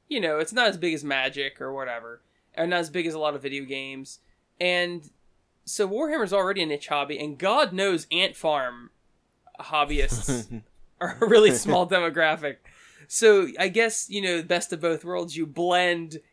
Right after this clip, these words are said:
Speaker 1: ant farm enthusiasts <laughs> with Warhammer. I don't know.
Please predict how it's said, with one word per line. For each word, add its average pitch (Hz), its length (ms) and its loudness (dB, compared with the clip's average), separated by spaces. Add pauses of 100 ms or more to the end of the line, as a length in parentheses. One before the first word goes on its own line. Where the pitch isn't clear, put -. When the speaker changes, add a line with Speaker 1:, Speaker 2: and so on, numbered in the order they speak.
(140)
Speaker 1:
ant 190 200 4
farm 185 320 2
enthusiasts 165 800 -2
<laughs> - 0 -
with 196 140 8 (160)
Warhammer. 180 600 2 (1500)
I 180 140 4
don't 160 180 0
know. 117 360 -12